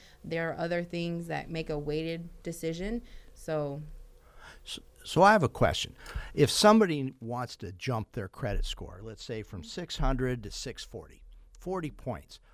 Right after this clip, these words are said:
Speaker 2: what are some of the most common ways and easiest
Speaker 1: Mm.
Speaker 2: ways for me to understand how to make your credit score go up?
Speaker 1: Number one thing is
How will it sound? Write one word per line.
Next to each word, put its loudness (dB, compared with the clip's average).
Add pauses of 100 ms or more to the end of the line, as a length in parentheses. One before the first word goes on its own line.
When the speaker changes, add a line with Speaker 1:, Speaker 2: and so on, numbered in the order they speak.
(200)
Speaker 2:
what -4
are -4
some -4
of -4
the -2
most -6
common -6
ways -6
and -10
easiest -8
Speaker 1:
Mm. -20 (200)
Speaker 2:
ways -4
for -10
me -6
to -6
understand -8 (320)
how -6
to -4
make -4
your -8
credit -6
score -8
go -10
up? -12 (1160)
Speaker 1:
Number -4
one -2
thing -6
is -4